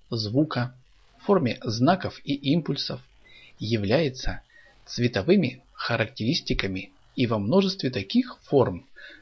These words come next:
которые невозможно передать на языке общепринятых понятий. Однако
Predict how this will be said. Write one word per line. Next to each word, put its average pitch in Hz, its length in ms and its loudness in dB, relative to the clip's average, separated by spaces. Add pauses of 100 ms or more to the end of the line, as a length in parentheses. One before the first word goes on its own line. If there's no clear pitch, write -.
(100)
которые 160 600 2
невозможно 127 800 2
передать 185 580 0 (100)
на 120 140 2
языке 113 680 0 (420)
общепринятых 120 960 -2 (140)
понятий. 131 600 -2 (2000)
Однако 120 640 2